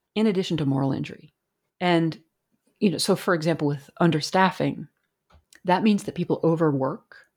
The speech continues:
because they're trying to do the work of one and a half or two people. So that is simply, that is purely a demand resource mismatch. But when you, when those clinicians say to their administrators, "Hey, I can't do a good job for my patients.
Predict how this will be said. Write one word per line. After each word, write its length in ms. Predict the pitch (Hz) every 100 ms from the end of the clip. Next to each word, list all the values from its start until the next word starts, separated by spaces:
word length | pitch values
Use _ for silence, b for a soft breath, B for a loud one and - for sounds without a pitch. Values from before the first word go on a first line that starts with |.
| _ _ _ _ -
because 200 | 185 151
they're 120 | 156
trying 200 | - 165
to 80 | 156
do 120 | 160
the 80 | 151
work 240 | 147 151
of 180 | 135 - -
one 200 | 160 156
and 80 | 151
a 40 |
half 240 | 151 147
or 80 | 151
two 160 | 143 147
people. 480 | 180 226 - - - B B B
So 160 | -
that 180 | 185 220
is 140 | 208
simply, 440 | - 202 151 156 143
that 160 | 175
is 80 | 175
purely 380 | - 175 151 147
a 60 | 139
demand 400 | 151 160 147 151
resource 340 | 143 - 151
mismatch. 600 | 156 - 139 - - - _ B B B B -
But 160 | 180
when 240 | 180 180 170
you, 360 | 165 160 151 - _ _ _ _ _ -
when 300 | 175 170 165
those 240 | 180 202
clinicians 800 | - 180 190 - 147 143 147 - _ _ _ -
say 400 | - 170 160 151
to 140 | -
their 180 | 143 143
administrators, 600 | 139 180 175 - 139 139
"Hey, 380 | - 247 147 123 b b b b _ _ -
I 400 | 160 170 175 170
can't 420 | - - 214 - -
do 340 | 180 160 143
a 80 | -
good 180 | 156 147
job 240 | 175 185
for 120 | - 143
my 120 | 139
patients. 420 | - 269 - -